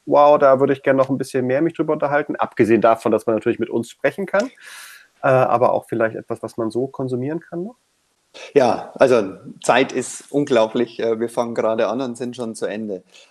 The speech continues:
Speaker 2: Also ich habe ja diese, ich nenn's Triologie, ja, also die gesellschaftliche, organisationale, individuelle. Dazu habe ich jeweils mal einen Beitrag geschrieben, einen Blogbeitrag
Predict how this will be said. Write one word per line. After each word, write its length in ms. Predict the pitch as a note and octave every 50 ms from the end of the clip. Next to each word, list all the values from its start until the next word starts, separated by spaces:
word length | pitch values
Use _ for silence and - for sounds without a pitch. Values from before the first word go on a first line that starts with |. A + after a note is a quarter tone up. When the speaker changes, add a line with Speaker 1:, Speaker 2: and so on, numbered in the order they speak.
| - -
Speaker 2:
Also 220 | C3+ C3+ B2 A#2+
ich 180 | A2+ C#3 D3 F3
habe 160 | E3+ F3 F3
ja 180 | E3 D#3+ D#3
diese, 680 | D3 B2 A#2 C#3 C#3 C3 - C#3+ C3+ C3 B2+ B2+ B2 A#2
ich 260 | - - B2 G#2+ A2
nenn's 460 | B2 B2+ A#2+ A#2+ B2+ B2+ C3 C3 -
Triologie, 720 | _ - A#2 C3 C3 B2+ B2 B2 A2+ A2 C3 C3+ D#3+ A#3+ -
ja, 140 | A#2+ A2+ B2
also 280 | C#3 - A#2 A2+ A2+ A2
die 280 | - - G#2+ G#2 -
gesellschaftliche, 640 | - A#2 - A#2+ A#2 - - C3+ - _ B2+ A#2 A#2+
organisationale, 800 | G#2 G#2+ A2 A2 G#2+ A2 A2+ G2+ - - G2+ G2 F#2+ G2 G#2 G#2
individuelle. 640 | G2 G#2 G#2+ G#2+ G2+ G#2 G2 G#2+ B2+ D#3 E3+ E3 E3
Dazu 240 | _ B2 A2 - B2+
habe 120 | A#2+ A#2
ich 100 | A#2 A2+
jeweils 420 | A#2 A2+ A#2 A#2+ B2+ A#2+ A#2 A#2 -
mal 120 | A#2 G#2
einen 400 | G#2 - - G#2+ A#2 A#2 A2+ A2
Beitrag 580 | - - G2 B2+ C#3+ C#3+ _ - D3+ D3 C#3 -
geschrieben, 420 | D3 C3+ - C#3 C3+ C3+ C3 C3+
einen 120 | A#2+ G#2+ G2+
Blogbeitrag 720 | - A#2 C3 - _ D3 C#3 C3+ - - C3 C3 C3